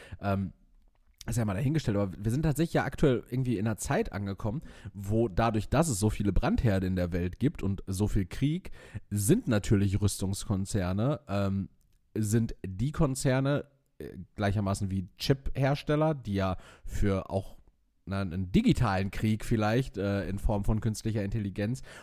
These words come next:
oder auch Waffen mit künstlicher Intelligenz ausgerichtet, äh, man denke an Marschflugkörper oder ähnliches, ähm, dass, dass das die, die Unternehmungen sind, die, ähm, praktisch die rie-, die größten Umsätze,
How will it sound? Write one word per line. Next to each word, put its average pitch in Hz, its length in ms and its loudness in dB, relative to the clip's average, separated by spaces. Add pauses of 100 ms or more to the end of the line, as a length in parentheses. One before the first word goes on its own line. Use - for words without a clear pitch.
oder 107 300 2
auch 107 260 0
Waffen 120 440 2
mit 107 180 2
künstlicher 110 400 2
Intelligenz 101 400 -2
ausgerichtet, 104 840 0
äh, - 60 -8
man 92 380 -4
denke 95 280 -4
an 82 160 -8
Marschflugkörper 104 840 0
oder 98 160 -2
ähnliches, 101 460 -4 (420)
ähm, 113 260 2 (1700)
dass, 135 340 0
dass 135 180 2
das 160 180 2
die, 156 280 0
die 131 120 -2
Unternehmungen 127 680 4
sind, 123 400 0
die, 117 500 0 (140)
ähm, 107 480 0 (500)
praktisch 120 340 2
die 117 180 -2
rie-, 131 340 -2
die 110 120 -8
größten 127 420 4
Umsätze, 104 760 0